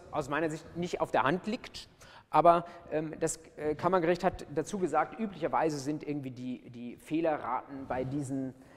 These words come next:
ähm, bei diesen Prothesen wohl im Null Komma null eins Bereich.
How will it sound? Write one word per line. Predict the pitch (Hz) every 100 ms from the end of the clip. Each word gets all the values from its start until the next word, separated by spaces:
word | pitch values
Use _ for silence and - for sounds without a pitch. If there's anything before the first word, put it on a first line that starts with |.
| - - -
ähm, | 127 117 113 117 110 107 - _ - - -
bei | 123
diesen | 131 131
Prothesen | - - 139 143 147 120
wohl | 123 120
im | 131 131
Null | 139 160 175
Komma | - 135 127
null | 127 131 151 151 147
eins | - 123 120 127 131 -
Bereich. | - 104 90 85 98 92 - -